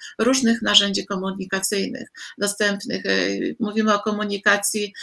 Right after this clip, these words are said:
e, asynchronicznej i komunikacji synchronicznej. Jest, e, wiele narzędzi. Do komunikacji asynchronicznej możemy wykorzystać, e, chociażby, e, forum, e,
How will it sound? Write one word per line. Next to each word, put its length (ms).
e, 160
asynchronicznej 920
i 60
komunikacji 600
synchronicznej. 840
Jest, 240
e, 140
wiele 260
narzędzi. 520
Do 200
komunikacji 580
asynchronicznej 840
możemy 440
wykorzystać, 840
e, 600
chociażby, 760
e, 180
forum, 520
e, 60